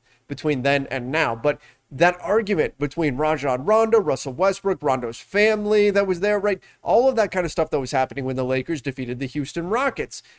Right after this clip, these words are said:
Won't that be a factor? I don't think so. I don't think this is a Westbrook verf-, versus Patrick Beverley thing where Westbrook felt like Beverley was trying to injure him, trying to hurt him, maybe end his career, right? All of those, that sort of animosity is wrapped up into that.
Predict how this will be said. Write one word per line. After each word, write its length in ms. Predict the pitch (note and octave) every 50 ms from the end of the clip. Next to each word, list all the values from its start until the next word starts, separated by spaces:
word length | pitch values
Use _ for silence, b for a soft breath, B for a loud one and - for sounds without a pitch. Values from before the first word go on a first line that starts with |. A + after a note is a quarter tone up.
| b -
Won't 240 | D3 F#3 A3+ A3+ A3
that 260 | G#3+ G#3 G#3 G3+ -
be 80 | F3
a 60 | D#3 C3+
factor? 400 | - C#3 A#2 B2 - C#3+ - -
I 260 | - D#3 G3+ G#3 G3+ F#3
don't 380 | C#3+ - D#3 D3 D3 D3 - _
think 280 | _ - C#3+ C3+ C3+ B2
so. 140 | - - -
I 140 | D#3 F#3 A#3
don't 240 | B3+ D4 C#4 - - _
think 240 | - G3 F#3+ F#3 -
this 240 | - F#3 E3+ - -
is 160 | E3 C#3+ B2
a 240 | D3 C#3+ C#3+ C#3 A#2 b b b _
Westbrook 640 | - B2+ C#3+ D#3+ E3 D#3 - - - D#3+ D3 C3 -
verf-, 320 | - D3 C#3+ C3 - C#3 -
versus 380 | C#3 C#3+ D3 - - C#3 -
Patrick 400 | - D3 D3 D3 - D3 C3+ -
Beverley 340 | C3+ B2+ C3 B2+ C#3+ D#3 C#3+
thing 320 | - D#3 D#3+ E3 D#3+ D#3 b b b b b
where 480 | - C3 C#3+ C#3 C3+ C3 B2+ A#2+ A#2 A#2 _ _ _
Westbrook 440 | C3 D3+ D3 C#3 - - D3+ C#3+
felt 220 | - - D3 B2+ -
like 220 | B2+ C3 B2+ -
Beverley 340 | B2+ B2+ C3 B2+ C3+ C#3 C3+
was 120 | C3+ A#2
trying 220 | - - D3 C#3+ C3
to 120 | C3 - -
injure 280 | D#3 D3+ C#3+ C3 D#3
him, 60 | D3+
trying 180 | D3 E3 D#3+ D3+
to 80 | A#2 G#2
hurt 280 | - - D3+ D#3+ D3
him, 300 | C#3 D3 D3+ D3+ D3 C3+ b b b b -
maybe 200 | C#3+ C#3 C3+ -
end 200 | - C#3+ D3+ D3+
his 120 | C#3 B2+
career, 380 | - - - D3 D#3+ F3+ F#3+ F3+
right? 180 | E3+ F3+ - -
All 280 | - D#3+ E3+ F#3+ F#3+
of 160 | F#3 D#3+ C#3+
those, 320 | E3 D#3+ E3+ E3 D#3 D#3 -
that 240 | - D#3+ D3 D#3+ -
sort 180 | - E3 D#3
of 60 | C#3
animosity 580 | D3 D3+ D3 C#3 C3+ C3+ C3+ C#3 - - E3+ D#3+
is 140 | D3+ B2+ -
wrapped 340 | C3 C#3 C#3 C#3+ - - D#3+
up 160 | D#3 - -
into 120 | F3+ F3
that. 220 | F3+ F#3+ G3 G3